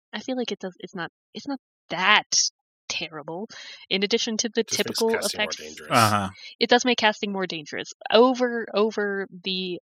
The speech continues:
Speaker 1: limits already somewhat imposed by the charge state. So if you cast spells over six charge state, then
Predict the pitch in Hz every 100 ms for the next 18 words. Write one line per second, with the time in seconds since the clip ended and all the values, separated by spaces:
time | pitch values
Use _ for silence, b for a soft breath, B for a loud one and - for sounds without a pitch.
0 | _ _ 175 175 165 - - 175 170 160
1 | 160 160 - _ _ _ _ - - 170
2 | 160 156 160 147 151 - - 147 147 151
3 | b b b _ 160 202 143 147 - _
4 | - - 147 - - - - - - 151
5 | 147 - - 156 - 160 - - - -
6 | 170 165 165 - _ - 160 156 147 151
7 | _ _ _ _ _ - - 262 - -
8 | - 233 220 220 - - 214 208 - -
9 | 185 180